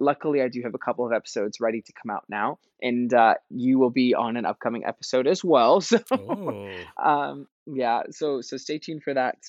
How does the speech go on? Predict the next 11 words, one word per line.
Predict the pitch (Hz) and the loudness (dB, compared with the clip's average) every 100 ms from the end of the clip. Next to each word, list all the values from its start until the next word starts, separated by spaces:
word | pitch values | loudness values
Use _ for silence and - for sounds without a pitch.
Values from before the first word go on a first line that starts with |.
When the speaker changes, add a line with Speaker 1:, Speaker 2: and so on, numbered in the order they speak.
| - | -8
Speaker 1:
to | 147 | 0
all | 135 | 0
of | 131 | 0
our | |
amazing | 139 120 120 120 | -2 -6 -6 -8
listeners | 117 117 113 | -8 -8 -6
right | 113 - | -4 -2
now. | 110 110 113 | -2 0 2
But, | 131 120 - - - - - | 4 4 2 -14 -20 -4 2
uh, | 151 160 | 2 4
basically, | 185 233 - 269 220 185 170 | 2 2 0 -4 -2 0 -2